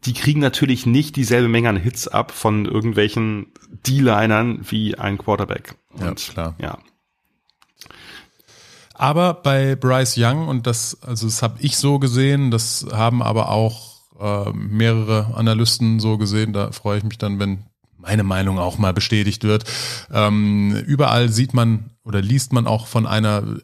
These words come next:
Speaker 2: Entwicklung und, ähm, ich habe jetzt auch mehrfach gelesen, das war jetzt sein bestes Spiel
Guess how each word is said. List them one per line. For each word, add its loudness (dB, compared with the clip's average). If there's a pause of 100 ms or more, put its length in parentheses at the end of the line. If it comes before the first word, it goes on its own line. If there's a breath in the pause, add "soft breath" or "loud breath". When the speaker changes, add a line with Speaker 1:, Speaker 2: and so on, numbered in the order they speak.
Speaker 2:
Entwicklung 0
und, -2 (180)
ähm, 0
ich -4
habe 2
jetzt -6
auch 0 (120)
mehrfach 0
gelesen, 2
das -2
war 4
jetzt -4
sein -2
bestes -2
Spiel 0